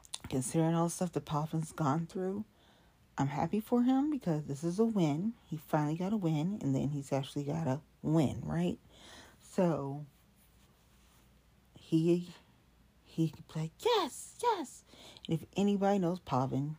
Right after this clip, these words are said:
you, you just know the smile on his face.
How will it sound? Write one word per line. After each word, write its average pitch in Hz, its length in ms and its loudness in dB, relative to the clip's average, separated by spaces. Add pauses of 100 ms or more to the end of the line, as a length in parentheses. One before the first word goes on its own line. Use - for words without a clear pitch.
(120)
you, 131 160 -6 (500)
you 143 200 -6
just 135 280 -6
know 143 680 2 (1400)
the 147 100 -2
smile 156 400 -2
on 160 140 -2
his 151 240 -6
face. - 440 -8